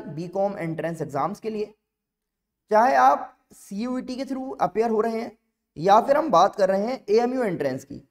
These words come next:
दोनों में ही आपके लिए ये बहुत ही बेनिफिशियल रहेगी जो क्लास हम यहाँ पर किया करेंगे। तो जो चीज़ें क्लास में डिस्कस की जा रही हैं, उनसे रिलेटेड जो एमसीक्यूज़ हैं, वो हम लेकर आया करेंगे आपके लिए इस क्लास में।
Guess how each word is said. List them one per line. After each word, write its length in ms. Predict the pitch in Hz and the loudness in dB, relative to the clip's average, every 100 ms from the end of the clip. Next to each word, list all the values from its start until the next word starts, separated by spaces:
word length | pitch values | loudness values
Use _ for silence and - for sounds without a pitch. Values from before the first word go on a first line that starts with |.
| _ _ _ _ - | _ _ _ _ -2
दोनों 340 | 202 226 285 | 2 4 2
में 100 | 285 | 0
ही 300 | 254 269 339 - _ 165 | 0 -2 -8 -14 _ 2
आपके 360 | 180 180 202 | 2 2 -6
लिए 280 | 202 208 208 208 - | -2 0 0 -2 -6
ये 160 | 156 165 | -6 -4
बहुत 260 | 160 156 | -2 -4
ही 60 | 160 | -4
बेनिफिशियल 540 | 147 147 160 180 254 233 | -4 -4 -4 -10 -8 -6
रहेगी 280 | 214 208 214 | -4 -6 -10
जो 100 | 214 | -8
क्लास 340 | 156 156 175 | 0 0 0
हम 120 | 196 | -6
यहाँ 160 | 175 160 | -4 -6
पर 120 | 165 | -6
किया 180 | 165 147 | -6 -4
करेंगे। 360 | 139 135 143 - _ _ _ _ _ _ _ _ _ _ | -4 -6 -8 -16 _ _ _ _ _ _ _ _ _ _
तो 80 | 220 233 233 175 | 0 2 0 -4
जो 160 | 262 311 | -6 -8
चीज़ें 480 | - 233 226 277 277 | -8 -10 -6 -6 -2
क्लास 380 | 202 190 196 240 | 2 4 2 -2
में 160 | 254 | -6
डिस्कस 340 | 175 - 247 240 | -8 -8 -10 -10
की 140 | 208 | -6
जा 140 | 214 214 | 0 2
रही 200 | 214 214 | 0 -6
हैं, 220 | 240 - | -10 -12
उनसे 340 | 175 185 185 214 | -12 -10 -6 -4
रिलेटेड 460 | 185 185 202 196 | -4 -6 -8 -10
जो 80 | 247 | -8
एमसीक्यूज़ 680 | - 175 180 214 - 233 196 | -8 -8 -10 -14 -8 -8 -6
हैं, 200 | 151 - _ _ _ _ - | -8 -12 _ _ _ _ -14
वो 260 | 170 233 277 | -10 -2 0
हम 380 | 269 285 269 160 | 2 -2 -6 -6
लेकर 300 | 165 190 254 | -4 -2 2
आया 140 | 233 226 | 2 2
करेंगे 300 | 226 226 226 | -4 -4 0
आपके 340 | 170 170 220 | 0 0 -6
लिए 260 | 202 226 - _ - | -6 -6 -8 _ -14
इस 120 | - | -8
क्लास 340 | 165 147 147 | 0 0 0
में। 100 | 226 | -4